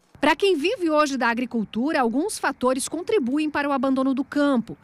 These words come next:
Entre eles está a falta de políticas de incentivo para os jovens e a falta de valorização dos produtos agrícolas. Em Itajaí,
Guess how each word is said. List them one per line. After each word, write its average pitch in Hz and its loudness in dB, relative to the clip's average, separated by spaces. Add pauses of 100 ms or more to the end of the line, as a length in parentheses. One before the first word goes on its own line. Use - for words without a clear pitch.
(180)
Entre 330 2
eles 262 0
está 269 0
a 262 2
falta 262 -2
de 233 -2
políticas 240 -2
de 247 0
incentivo 262 0
para 226 0
os 208 0
jovens 233 0 (220)
e 254 2
a 233 4
falta 277 0
de 262 2
valorização 285 0
dos 277 -2
produtos 269 -4
agrícolas. 254 -4 (340)
Em 339 4
Itajaí, 285 0